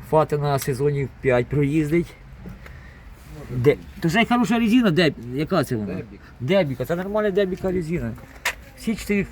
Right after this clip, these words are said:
Speaker 1: всі чотири ската нових стоять. Ну, як двадцять перший год, ну, состояння їх нових. Ось все. Протектор новий. Доброго, доброго вечора, підписники, глядачі каналу Все про авто.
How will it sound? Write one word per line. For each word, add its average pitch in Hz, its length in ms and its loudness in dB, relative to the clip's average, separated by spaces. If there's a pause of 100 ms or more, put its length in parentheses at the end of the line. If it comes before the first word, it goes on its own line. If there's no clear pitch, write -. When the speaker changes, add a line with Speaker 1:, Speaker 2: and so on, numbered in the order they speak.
(120)
Speaker 1:
всі - 240 -8
чотири 180 280 -2
ската 156 340 0
нових 113 340 -4
стоять. 95 420 -8 (720)
Ну, 208 60 2
як 139 100 4
двадцять 190 200 2
перший 196 220 2
год, 202 260 4
ну, 147 280 -2
состояння 160 560 -2
їх 135 180 -4 (100)
нових. 87 240 -8 (1080)
Ось 113 60 -2
все. 110 240 0 (880)
Протектор 135 480 0
новий. 117 260 -12 (1700)
Доброго, 151 460 4 (640)
доброго 156 380 6
вечора, 151 380 6
підписники, - 800 6
глядачі 143 340 6
каналу 139 360 6
Все 117 200 4
про 135 160 6
авто. 139 300 4